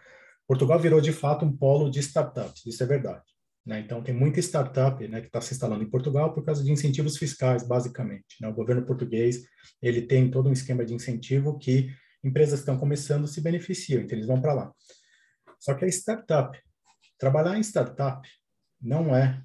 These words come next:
a mesma coisa que trabalhar numa empresa comum. Eu não sei quantas pessoas que estão assistindo esse vídeo já trabalharam em uma startup e não é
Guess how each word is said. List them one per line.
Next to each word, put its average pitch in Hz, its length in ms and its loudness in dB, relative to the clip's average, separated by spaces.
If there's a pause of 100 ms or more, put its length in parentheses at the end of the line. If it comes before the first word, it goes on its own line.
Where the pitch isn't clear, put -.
(180)
a 113 80 -4
mesma 127 260 2
coisa 123 320 0
que - 80 -8
trabalhar 120 360 -4
numa 123 120 -6
empresa 120 560 -4 (120)
comum. 110 420 0
Eu 110 60 -8
não 107 100 -6
sei 117 480 -2 (100)
quantas 127 320 2
pessoas 113 580 -4
que - 120 -8
estão 117 360 -4
assistindo 117 460 -2
esse 104 220 -8
vídeo 117 340 -4
já 123 160 0
trabalharam 120 540 0
em 110 140 -4
uma 110 120 -2
startup 131 580 -2 (640)
e 131 60 -4
não 135 260 6
é 127 300 0